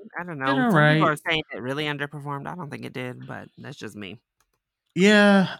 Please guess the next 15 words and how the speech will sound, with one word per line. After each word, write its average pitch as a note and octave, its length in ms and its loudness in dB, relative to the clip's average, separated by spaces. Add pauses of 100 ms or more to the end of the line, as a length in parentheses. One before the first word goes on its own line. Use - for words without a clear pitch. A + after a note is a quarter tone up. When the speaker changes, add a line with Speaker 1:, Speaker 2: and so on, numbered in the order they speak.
Speaker 2:
I E3+ 100 -2
mean, E3 680 2 (1300)
everyone's G#3 380 4
barometer, D3 840 4
everyone, D3 880 2
you C#3+ 140 2
know, C#3+ 140 2
they C3 140 2
bring C3 340 0
up, C3+ 260 -2
when C#3 120 0
they C3+ 100 2
bring C#3+ 280 0
up B2 240 -2
Bumblebee, B2 600 0